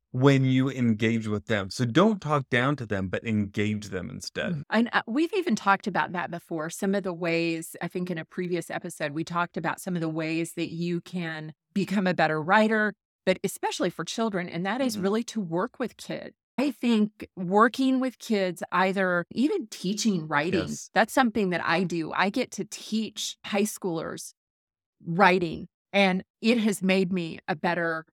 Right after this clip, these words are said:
Speaker 2: writer as I have had to stop and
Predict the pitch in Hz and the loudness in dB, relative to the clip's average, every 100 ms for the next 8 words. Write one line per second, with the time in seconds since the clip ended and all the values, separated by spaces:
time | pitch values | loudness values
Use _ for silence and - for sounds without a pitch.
0 | _ _ 156 175 170 170 - 180 - 190 | _ _ 4 4 4 0 -2 -4 -2 2
1 | 185 185 180 180 160 185 196 175 165 - | 2 0 0 -2 -2 0 0 0 -6 -2
2 | 214 180 175 - 180 | 4 4 4 0 -2